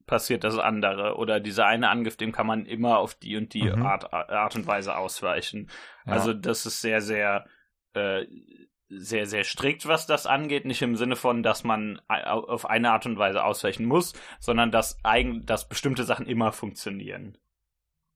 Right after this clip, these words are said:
Speaker 1: Äh,
Speaker 2: Mhm.
Speaker 1: und, und das finde ich bei so Spielen auch relativ wichtig. Also wenn, wenn wir jetzt davon ausgehen, dass man in ein, zwei Treffern stirbt, ähm, im ersten Treffer verliert man dann direkt alle seine Upgrades, die man, also nicht seine, äh, seine, seine Waffen-Upgrades, nicht die, die man findet. Da komme ich gleich mal grad ganz kurz drauf.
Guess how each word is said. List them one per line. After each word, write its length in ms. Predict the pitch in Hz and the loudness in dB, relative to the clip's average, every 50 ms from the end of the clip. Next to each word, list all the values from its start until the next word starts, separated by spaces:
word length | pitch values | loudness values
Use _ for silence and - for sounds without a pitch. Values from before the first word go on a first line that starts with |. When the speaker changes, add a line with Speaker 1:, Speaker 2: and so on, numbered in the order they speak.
| _ _ _ _ _ _ _ _ _ _ _ _ _ _ _ _ _ - | _ _ _ _ _ _ _ _ _ _ _ _ _ _ _ _ _ -2
Speaker 1:
Äh, 260 | - 104 98 95 107 | 0 0 2 2 0
Speaker 2:
Mhm. 180 | 110 127 151 - - | 0 0 -2 -4 -6
Speaker 1:
und, 280 | - - 101 90 - - | -6 -6 -6 -4 -2 -2
und 140 | 120 120 123 | 0 2 2
das 100 | 120 - | 0 0
finde 160 | - 160 147 | 0 -2 -2
ich 60 | - | 0
bei 120 | - 139 127 | 0 0 0
so 100 | 113 127 | 0 -4
Spielen 240 | - - - 139 135 | -4 -4 -2 0 0
auch 120 | 131 - - | 0 2 2
relativ 360 | 131 135 127 - 123 - - | 2 2 2 0 -2 -6 -4
wichtig. 440 | 110 110 - - - - - - - - | -6 -6 -6 -8 -10 -10 -10 -8 -8 -8
Also 540 | - - - - - - 110 107 120 117 | -8 -8 -8 -8 -6 -6 -6 -6 -2 2
wenn, 320 | 110 120 120 110 113 113 117 | 2 2 2 2 -2 -2 0
wenn 160 | 123 120 123 | 0 0 2
wir 80 | 127 131 | 2 0
jetzt 140 | 131 - | 2 2
davon 200 | 156 151 - - | 2 2 2 2
ausgehen, 300 | - 147 147 - - 127 | 2 2 2 2 0 0
dass 140 | 131 - - | 0 0 2
man 100 | 143 139 | 2 0
in 80 | 127 101 | 2 4
ein, 160 | 117 139 139 | 4 2 4
zwei 160 | - 143 131 | 2 0 0
Treffern 340 | - - 143 - - 127 120 | 2 0 -2 0 -2 -2 -4
stirbt, 340 | - - - 127 139 - - - - - - - - - - - - - - | -4 -4 -2 -4 -4 -4 -6 -18 -18 -18 -20 -20 -20 -20 -18 -18 -18 -8 0
ähm, 200 | 113 120 120 120 | 2 4 4 4
im 120 | 120 117 92 | 4 2 2
ersten 460 | 117 123 - - - 123 117 113 - - | 2 2 0 0 -4 -4 -4 -4 -8 -6
Treffer 360 | - - 131 120 - 135 120 | -2 2 2 2 4 2 2
verliert 360 | - - 120 113 117 120 - | 2 2 2 2 2 2 0
man 120 | 123 120 117 | 0 2 4
dann 160 | 117 113 113 | 4 4 4
direkt 240 | 113 113 110 - - | 2 0 0 0 0
alle 160 | 113 117 113 | 0 0 2
seine 240 | 101 107 107 107 76 | 2 2 2 2 2
Upgrades, 720 | - - - - 147 139 139 139 - - - - - - | 0 -2 -2 0 4 4 4 4 2 -2 -10 -12 -12 -10
die 100 | - 127 | -6 -4
man, 300 | 120 127 127 127 127 117 | 0 2 2 2 0 -2
also 280 | 107 117 - 101 104 110 | -2 0 0 0 0 0
nicht 140 | 110 107 - | -2 0 0
seine, 280 | - 104 98 98 - - | 0 0 0 0 -2 -2
äh, 80 | 104 | 0
seine, 300 | 101 107 101 101 101 98 | 0 0 0 0 0 0
seine 220 | 90 95 98 98 92 | 0 0 0 0 2
Waffen-Upgrades, 600 | 101 101 - 104 - 92 - - 98 87 - - | 0 0 0 -2 -8 -6 -4 -4 -4 -4 -4 -6
nicht 220 | 113 104 - - - | -6 -6 -6 -6 -6
die, 240 | 107 98 98 92 90 | -6 -4 -4 -4 -6
die 120 | 90 98 | -8 -8
man 160 | 101 95 92 98 | -8 -6 -8 -6
findet. 400 | - - 104 101 101 95 - - | -6 -6 -4 -4 -4 -4 -2 -4
Da 100 | 101 98 | -4 -4
komme 260 | - - 113 107 101 | -4 -8 -8 -8 -8
ich 100 | 104 - | -6 -4
gleich 240 | 113 117 - - - | -4 -4 -4 -4 -4
mal 100 | 123 117 | -6 -4
grad 320 | - - 127 113 - - | -4 -4 -6 -6 -8 -6
ganz 320 | - 123 120 113 - - | -4 -2 -2 -2 -4 -8
kurz 220 | - 120 110 - - | -6 -6 -6 -6 -4
drauf. 280 | - 110 110 107 - | -2 0 0 0 -2